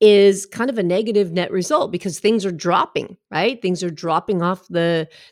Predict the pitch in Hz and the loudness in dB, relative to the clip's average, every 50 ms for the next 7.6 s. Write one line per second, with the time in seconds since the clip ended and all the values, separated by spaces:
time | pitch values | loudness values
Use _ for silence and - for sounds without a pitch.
0 | _ - 170 175 175 175 165 156 143 170 160 151 190 226 311 359 330 196 151 147 | _ -2 0 0 0 0 -2 -6 -8 -8 -4 -2 0 0 2 2 0 0 -2 -2
1 | - - 175 156 147 147 156 170 208 208 - - 254 247 233 - 214 202 196 - | -4 -6 -8 -6 -4 -4 -4 -4 -6 -6 -6 -2 -2 -2 0 -2 -4 -6 -6 -6
2 | 294 339 269 151 - 165 160 - 175 170 175 165 175 196 202 165 170 - - 170 | -8 -8 -8 -10 -12 -12 -12 -10 -8 -6 -6 -6 -6 -6 -6 -6 -6 -6 -6 -4
3 | 190 190 190 208 240 285 311 233 165 - - 165 170 156 196 180 - - 190 180 | -2 -2 -2 -4 -4 -6 -6 -6 -6 -6 -6 -6 -6 -6 -6 -6 -4 -4 -4 -4
4 | - - 185 185 180 175 175 190 208 208 202 170 175 - 190 160 - 165 160 - | -6 -6 -4 -2 -2 -2 0 0 -2 -2 -4 -6 -8 -10 -10 -12 -10 -12 -12 -10
5 | - 277 349 370 277 180 185 165 160 156 151 151 147 - - - - - _ _ | -8 -6 -4 -4 -4 -4 -6 -6 -6 -6 -6 -6 -8 -10 -16 -20 -20 -20 _ _
6 | _ - 196 226 240 196 254 262 226 214 202 196 185 196 185 160 - 160 - - | _ 0 0 0 0 -2 -4 -4 -2 -2 -4 -4 -4 -6 -8 -8 -8 -12 -16 -14
7 | - - 302 349 330 233 165 151 151 156 165 196 | -10 -6 -6 -4 -2 -2 -2 0 -2 -2 -4 -8